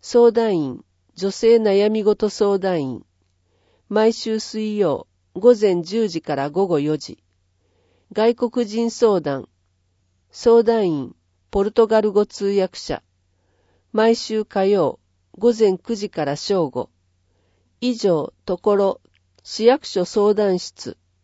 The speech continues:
北庁舎一階。対象、市内在住、在勤、在学。問い合わせ、市民課相談室、七一の二二二二。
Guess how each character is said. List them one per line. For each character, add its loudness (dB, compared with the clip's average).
北 0
庁 2
舎 -6
一 -10
階。 -8
対 0
象、 -2
市 -4
内 4
在 0
住、 -4
在 -2
勤、 -6
在 0
学。 -6
問 4
い 4
合 2
わ 2
せ、 -8
市 -4
民 -2
課 -4
相 2
談 0
室、 -12
七 4
一 -2
の -2
二 -2
二 0
二 -2
二。 -4